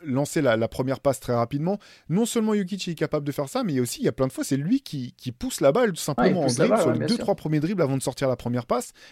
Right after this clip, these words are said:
Speaker 1: Et là, je te rejoins complètement, il y a pas d'autre big man dominant dans le jeu actuel qui est capable de faire ça. T'as, t'as raison de noter, euh, Adebayo qui joue parfois meneur, euh,
Speaker 2: Adebayo
Speaker 1: du moins
Speaker 2: et
Speaker 1: sur la
Speaker 2: Giannis,
Speaker 1: montée de
Speaker 2: c'est
Speaker 1: balle,
Speaker 2: les deux qui
Speaker 1: mais il
Speaker 2: sont
Speaker 1: le fait
Speaker 2: capables
Speaker 1: pas
Speaker 2: de
Speaker 1: sur ce rythme-là en fait.
Speaker 2: Ouais,
Speaker 1: Giannis,
Speaker 2: en plus,
Speaker 1: oui,
Speaker 2: ouais.
Speaker 1: mais même Adebayo, quand il monte la balle, il met,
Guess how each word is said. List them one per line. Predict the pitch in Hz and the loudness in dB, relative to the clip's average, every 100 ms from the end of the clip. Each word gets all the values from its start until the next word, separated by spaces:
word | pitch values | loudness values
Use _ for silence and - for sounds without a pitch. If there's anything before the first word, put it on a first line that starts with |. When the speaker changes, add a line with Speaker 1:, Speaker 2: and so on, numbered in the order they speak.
| - | -2
Speaker 1:
Et | 120 | 2
là, | 165 | 2
je | - | 0
te | 120 | -2
rejoins | 113 120 | -2 -4
complètement, | 123 135 240 | -2 -2 -2
il | 214 | 0
y | 123 | 2
a | |
pas | 165 | 2
d'autre | 151 165 147 | 2 0 0
big | 135 160 | -6 -4
man | 160 175 143 120 _ _ - 151 | 0 0 0 -6 _ _ -18 -12
dominant | 156 147 190 185 190 | -2 2 4 2 2
dans | 175 143 | 0 -2
le | |
jeu | 127 | 0
actuel | 123 - 180 226 - - _ | -2 0 -2 -2 -6 -20 _
qui | 139 | -6
est | |
capable | 135 139 143 135 | -4 -2 -2 -2
de | |
faire | - 131 | -4 -4
ça. | 226 254 - - | -2 -4 -4 0
T'as, | 139 | 0
t'as | 160 | 2
raison | 156 165 190 | 0 0 0
de | 151 | 0
noter, | 139 139 165 151 | 0 -2 0 2
euh, | 117 107 | 2 0
Adebayo | 123 123 120 120 226 | -2 0 2 2 0
qui | - 123 | -4 -2
joue | 123 190 | 0 0
parfois | 151 - 143 | 0 -2 0
meneur, | 135 143 185 - - _ | 2 2 -2 -4 -20 _
euh, | - 117 113 110 | 0 2 4 2
Speaker 2:
Adebayo | 156 165 175 190 | 4 6 8 10
Speaker 1:
du | |
moins | 220 | 10
Speaker 2:
et | 185 | 8
Speaker 1:
sur | 147 | 6
la | 117 | 4
Speaker 2:
Giannis, | |
Speaker 1:
montée | 117 123 | 0 0
de | 120 | 4
Speaker 2:
c'est | |
Speaker 1:
balle, | 180 | 4
Speaker 2:
les | 220 | 4
deux | 156 | -2
qui | 214 | 2
Speaker 1:
mais | |
il | 139 | 4
Speaker 2:
sont | |
Speaker 1:
le | 156 | 4
fait | 156 | 4
Speaker 2:
capables | 143 151 | 0 0
Speaker 1:
pas | |
Speaker 2:
de | - | -2
Speaker 1:
sur | 180 | -4
ce | - | -4
rythme-là | 156 - 147 156 | -6 -2 -2 0
en | |
fait. | 120 - _ _ _ | -4 -10 _ _ _
Speaker 2:
Ouais, | 151 | 2
Speaker 1:
Giannis, | 160 190 135 | 4 6 4
Speaker 2:
en | |
plus, | 131 214 - | 2 0 -2
Speaker 1:
oui, | |
Speaker 2:
ouais. | - | -2
Speaker 1:
mais | 127 | 0
même | 143 196 | 2 2
Adebayo, | 180 165 156 175 226 | 4 4 4 2 2
quand | 147 | 0
il | |
monte | 139 143 | 0 0
la | 131 | 2
balle, | 131 180 190 _ _ | 4 2 0 _ _
il | - 131 | -4 0
met, | 139 | -2